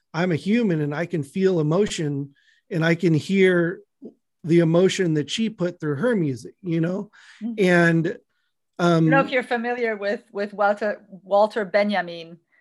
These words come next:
Speaker 2: He talks about the
Speaker 1: Yeah.
Speaker 2: aura, right? So you get to
Speaker 1: Yes,
Speaker 2: share
Speaker 1: yes.
Speaker 2: the aura of this work of art or the music or the musician. So, yeah.
Speaker 1: Yes, absolutely. That. And, and so when you're learning how to, how to play jazz music or, or any other idiom or medium,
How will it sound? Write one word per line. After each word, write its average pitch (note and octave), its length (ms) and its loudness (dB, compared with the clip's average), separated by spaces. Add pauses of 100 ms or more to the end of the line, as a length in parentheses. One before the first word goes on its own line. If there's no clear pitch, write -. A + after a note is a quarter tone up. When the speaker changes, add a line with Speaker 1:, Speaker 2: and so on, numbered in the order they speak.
(420)
Speaker 2:
He F#3 80 -14
talks F3+ 340 -6
about F3 180 -4
the G#3+ 120 2
Speaker 1:
Yeah. A#3+ 80 -4
Speaker 2:
aura, F#3+ 520 2
right? F#3 380 -2
So - 140 -10
you E3+ 200 -8
get F3 160 -8
to G3 40 -8
Speaker 1:
Yes, C#4 340 2
Speaker 2:
share C4+ 220 2
Speaker 1:
yes. F#3 180 -2
Speaker 2:
the F#3+ 80 -6
aura F#3+ 640 0
of E3 260 -8
this E3+ 340 -12
work F3+ 240 -10
of F3+ 100 -6
art F#3+ 220 2
or F#3+ 100 -4
the F#3+ 80 -8
music G3+ 420 -6
or G3 40 -8
the F3 80 -8
musician. E3+ 560 -14
So, - 260 -18 (100)
yeah. - 100 -20 (720)
Speaker 1:
Yes, F#4+ 360 2
absolutely. C#4 600 0
That. A#3 340 -4 (100)
And, A#3 160 2
and A3+ 180 0
so A3 380 2 (240)
when A#3 180 0
you're A3 140 0
learning A#3+ 400 -4
how G3 140 -6
to, F3+ 100 -8 (160)
how F#3 180 -6
to E3+ 160 -6 (300)
play G#3 360 2
jazz F3+ 400 -2
music E3+ 380 -4
or, F3+ 140 -2
or F3 260 -4
any G#3 180 0
other F#3+ 420 -2 (120)
idiom F#3 380 -2
or D3 80 -6
medium, D#3+ 500 -4